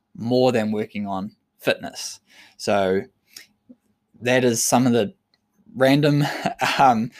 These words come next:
arguments I have and thought processes with myself when I'm looking at someone's training and I'm trying to figure out what athlete are they, how do they fit in, how does the stimulus and physiology associate with their lifestyle and their end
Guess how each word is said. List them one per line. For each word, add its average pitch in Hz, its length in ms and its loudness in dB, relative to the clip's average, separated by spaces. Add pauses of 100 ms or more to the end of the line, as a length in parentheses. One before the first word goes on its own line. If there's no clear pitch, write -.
(760)
arguments 160 580 2
I 123 160 0
have 147 520 0
and 117 140 -14
thought 143 260 -6
processes 117 880 -8
with 147 240 -6
myself 117 560 0
when 107 100 -6
I'm 104 100 -6
looking 147 260 -2
at - 80 -8
someone's 120 300 -4
training 117 360 -4
and 107 80 -8
I'm 101 100 -12
trying 123 240 -4
to 113 60 -8
figure 113 280 -6
out 92 240 0
what 135 260 -2
athlete 117 400 -2
are 104 160 0
they, 107 320 -2 (320)
how 135 140 2
do 139 80 -2
they 123 120 2
fit 113 280 -6
in, 113 220 -2
how 120 220 0
does 123 380 -6 (100)
the 101 400 -4 (160)
stimulus 147 760 0
and - 180 -10
physiology 113 720 0
associate 113 800 0 (280)
with 185 260 2
their 147 160 4
lifestyle 120 840 4
and 104 240 -6
their 104 220 -6
end 113 440 -6